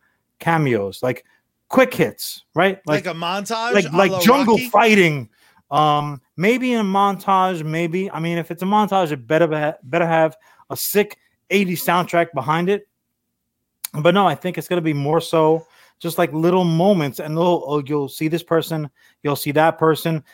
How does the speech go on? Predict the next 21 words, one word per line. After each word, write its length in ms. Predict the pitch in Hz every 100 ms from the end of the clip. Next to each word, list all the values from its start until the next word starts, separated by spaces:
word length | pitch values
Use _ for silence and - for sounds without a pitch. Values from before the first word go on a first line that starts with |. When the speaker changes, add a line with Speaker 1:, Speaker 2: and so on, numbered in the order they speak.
| _
Speaker 1:
I 80 | 151
think 180 | 147 190
obviously 480 | 165 170 170 170 165
it's 140 | 156
gonna 260 | - 156 147
be, 480 | 127 139 139 139 - _ _ -
uh, 280 | 131 131 131
obviously 480 | 135 160 160 - 156
they, 220 | 135 147
they're 160 | 135 139
going 380 | 117 185 202 180
to 100 | 151
have 240 | 147 135
to 80 | 120
deal 300 | 113 139 135
in 80 | 135
the 60 |
realm 260 | 127 139 135
of 120 | 120
the 60 | 123
multiverse. 920 | 139 180 175 151 135 147 160 - -